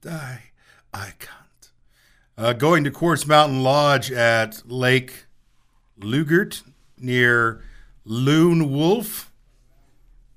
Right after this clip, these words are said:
Oklahoma yesterday, watching and listening to Texas Tech basketball and softball and football,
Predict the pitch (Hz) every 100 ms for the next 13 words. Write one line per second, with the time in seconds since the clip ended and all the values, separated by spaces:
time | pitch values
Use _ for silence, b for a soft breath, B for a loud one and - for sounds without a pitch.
0 | _ - 151 165 175 165 131 110 107 113
1 | 104 92 107 135 - 107 117 - 123 104
2 | - 127 127 98 101 95 110 - 107 107
3 | 101 92 117 110 117 110 92 139 123 123
4 | 120 120 110